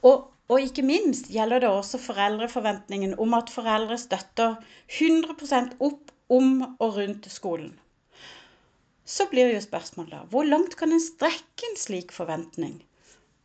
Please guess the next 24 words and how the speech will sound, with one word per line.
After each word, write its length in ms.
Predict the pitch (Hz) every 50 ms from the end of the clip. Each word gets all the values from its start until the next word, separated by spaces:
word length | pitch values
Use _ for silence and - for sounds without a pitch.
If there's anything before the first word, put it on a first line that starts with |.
| _ _ _ _ -
Også 340 | 214 208 214 - - - 254 233
når 160 | 214 202 190 190
barna 320 | 175 175 190 208 202 185
opplever 380 | 170 170 - - 196 175 170 175
mobbing? 320 | 170 165 165 220 277 370 - - _ _ _ _ _ _ _ _ _ _ _ _ _ -
Kan 160 | - 247 254 247
skolen 460 | 247 - - - 220 214 233 233 226 226
forvente 540 | - 240 185 190 208 254 330 - - -
en 120 | 440 427 -
slik 380 | - - 214 196 190 190 -
fortsatt 540 | - - 190 185 - - - 190 175 - - - _ -
udelt 560 | 208 196 208 202 202 196 190 190 180 180 - -
støtte 460 | - - 180 - - _ - 226 196
da? 280 | 247 294 415 440 - - - _ _ _ _ _ _ _ _ _ _ _ _ _ _ _ _ _ - - - - -
For 100 | - 294
det 100 | 247 190
andre, 260 | 165 151 143 156 139 - - _ _ _ _ _ _ _ _ -
oppfatningen 800 | - 330 339 - - 392 392 381 349 285 254 226 208 202 196 202 -
om 140 | 254 262 262
at 140 | 254 254 -
foreldre 560 | - 226 202 214 220 220 233 247 247 233 214 175
ikke 280 | 185 - - 214 220 208
kjenner 520 | - - 170 160 180 190 190 196 202 196 196
sine 260 | - 226 208 202